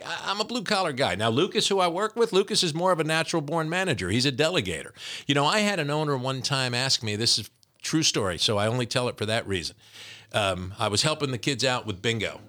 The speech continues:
and she, she was at the bingo, and she, she's just a person who <laughs> likes to gamble, so she came to bingo. And she didn't call me out that night. That was,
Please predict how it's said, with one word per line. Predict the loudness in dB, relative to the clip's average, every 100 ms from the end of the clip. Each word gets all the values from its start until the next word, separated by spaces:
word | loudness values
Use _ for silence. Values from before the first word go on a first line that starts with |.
| -8
and | -6 -6 -6 0
she, | 0 0 0
she | 0 2
was | 2 2
at | 2 0
the | -2
bingo, | -2 -2 -4 -8
and | -8 -4
she, | -2 -2 -6 -16 _
she's | -6 -6 -6 -8
just | -6 -4 -4 -8 -20
a |
person | -12 -4 -2
who | -2 -4
<laughs> |
likes | -2
to | -2
gamble, | 0 0 2 2
so | 0 0
she | -4
came | -6 -6 -6
to |
bingo. | -6 -6 -6 -8 -10 -12 -12 -12 -2
And | 0
she | 2 2
didn't | 0 -2
call | 0 2 4
me | 2
out | 2 0
that | -2
night. | 0 0 0
That | 2
was, | 0